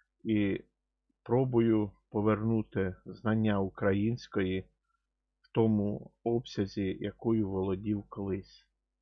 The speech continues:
А зараз ми будемо відкривати сакральні камені до оцих от бонусних призивів. Ну, тобто, ви зрозуміли. Чому? Тому що мені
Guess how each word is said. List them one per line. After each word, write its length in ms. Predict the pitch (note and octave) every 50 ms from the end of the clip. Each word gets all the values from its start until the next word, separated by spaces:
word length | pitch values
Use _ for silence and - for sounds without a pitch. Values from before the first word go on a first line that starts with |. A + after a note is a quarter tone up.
| _ _ _ _ _ _ _ _ _ _ _ _ _ _ _
А 140 | G#2+ G2+
зараз 400 | F#2+ A#2+ C#3 D#3 D3 B2 G2+ -
ми 140 | G#2+ G2 F#2
будемо 500 | F#2+ - A2 A2 A#2 A#2+ G#2+ G#2 G#2 G2+
відкривати 880 | G2 G2 F#2+ - _ - G2+ G2 G2 G#2 G#2 G2 - - - G2+ G2+ - -
сакральні 800 | - - A2 - - - G#2+ G#2 G2+ F#2+ F#2 F#2+ F#2+ F#2 F2 - - _ _ _
камені 600 | _ - G2+ G2 F#2+ G2 G2+ G#2 A#2 B2 C3 C#3 - _ _ _ _ _ _ _ _ _ _ - - - - - _ _ _ _ _ _ _ _ -
до 500 | G2 G2 G2+ A#2+ B2+ D3 D3+ D3 - - _ _ _ _ _ -
оцих 460 | - G2 - - - C#3 C#3 - -
от 200 | A#2+ A2 - -
бонусних 680 | - A2+ A#2 A2+ A#2 A#2+ A#2+ A2+ - - - G#2+ G#2+ -
призивів. 960 | - - A2+ A2+ A2 G#2+ A2 A2 G#2 G2 F#2 F2+ F#2 F#2+ C3+ - - - _ _
Ну, 240 | - A2 A2+ A2+ A2 -
тобто, 380 | - G#2+ G2+ - _ - G2 G2
ви 180 | G2+ G2 G2
зрозуміли. 800 | F#2+ - - G#2+ G#2 A#2 A2+ G#2+ G#2+ G#2 G#2 G2+ F#2+ F#2 F#2+ G#2+ - _ _ _ _ _ _ _ _ _ _ _ _ _ _ _ _ _ _ _ _ _ _ _ _ _ _ _ _ _ _ _ _ _
Чому? 580 | _ - - D#3 D#3 E3+ F3+ F#3+ G3 G3+ F#3 - - - - _ -
Тому 260 | A2+ A#2 C#3 D#3 D3+
що 260 | - - - C3+ A#2+
мені 480 | A2+ A2+ A#2 B2+ C#3 D3+ D#3+ D#3+ D3